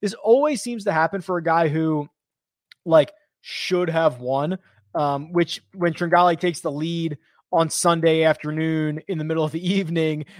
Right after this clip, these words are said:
at Zozo and then doesn't win, people see that as a fault, and then they're not all that interested the next week. Tringale has been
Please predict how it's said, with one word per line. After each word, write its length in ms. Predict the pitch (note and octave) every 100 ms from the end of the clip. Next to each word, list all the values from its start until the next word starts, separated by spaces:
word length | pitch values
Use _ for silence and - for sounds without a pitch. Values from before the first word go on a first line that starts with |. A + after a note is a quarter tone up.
| -
at 180 | E3 E3
Zozo 520 | C3+ F3+ G3 E3 -
and 120 | F3+
then 120 | F3+
doesn't 280 | F3+ E3+ D#3+
win, 300 | D3+ E3+ G#3+
people 320 | - G#3 F#3+
see 180 | G3+ -
that 140 | F3+ E3+
as 140 | D#3+
a 60 | C3
fault, 420 | - - D3 G3+
and 140 | F#3 D#3
then 100 | D3
they're 120 | C#3+
not 240 | C#3 D3 -
all 100 | D3+
that 140 | C#3+
interested 400 | C#3 C3+ C3+ -
the 80 | C3+
next 240 | C3+ B2+ -
week. 260 | E3 G3+ _ _ -
Tringale 560 | A3+ G3 F#3+ C4 C#4+
has 180 | C4 F3+
been 540 | C#3+ F#3 E3+ D#3 D3